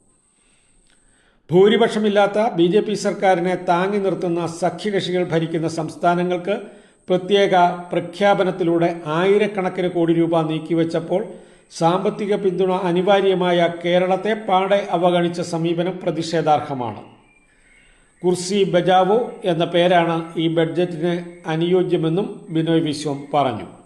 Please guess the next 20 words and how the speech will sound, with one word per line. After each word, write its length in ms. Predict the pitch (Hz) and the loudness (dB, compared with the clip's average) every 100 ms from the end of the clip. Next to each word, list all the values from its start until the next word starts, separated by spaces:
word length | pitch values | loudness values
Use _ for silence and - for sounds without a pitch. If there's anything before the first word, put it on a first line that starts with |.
| _ _ _ _ _ - _ _ _ _ _ _ 131 | _ _ _ _ _ -20 _ _ _ _ _ _ -14
ഗരീബ് 720 | 123 156 170 240 240 - 175 | -2 0 2 0 -4 -8 -2
രഥ് 300 | 208 208 - - - _ | 0 0 -6 -18 -20 _
ട്രെയിനുകളിലെ 720 | 180 180 180 180 175 170 202 - | -2 0 2 2 2 0 -2 0
പഴയ 280 | 165 185 208 | 0 2 0
കോച്ചുകൾ 460 | 190 175 180 175 | 0 -4 -2 -2
പൂർണ്ണമായും 640 | 170 170 165 180 180 180 175 | -2 -2 -2 0 0 0 -2
പിൻവലിച്ച് 540 | 165 160 160 160 165 214 - | -2 -4 -2 -4 -4 -8 -8
ആധുനിക 560 | 156 156 170 196 190 185 | -4 -2 -2 -2 0 0
സൗകര്യങ്ങളുള്ള 1040 | 170 165 160 175 175 165 165 160 156 175 175 | -2 -2 0 0 0 0 0 0 -2 -4 -6
എ 160 | 151 | -4
സി 200 | 170 170 | -4 -2
ഇക്കോണമി, 800 | 175 165 196 190 185 185 196 - - - _ _ | -4 -2 -2 0 0 -2 -4 -8 -16 -20 _ _
എൽ 240 | 147 165 202 | -2 0 0
എച്ച് 220 | 208 - | -2 -4
ബി 140 | 190 | -4
കോച്ചുകൾ 600 | 202 175 170 165 170 - - | -4 -2 -4 -2 -4 -4 -2
ഏർപ്പെടുത്താൻ 720 | 160 156 160 156 165 190 - | -4 -2 -6 -4 -4 -4 -4
റെയിൽവേ 320 | 160 160 160 170 | -2 0 0 0
ബോർഡിൻ്റെ 400 | 160 151 143 180 | 0 0 -2 -4
തീരുമാനം. 560 | 165 143 123 110 87 | -2 -2 -2 -4 -8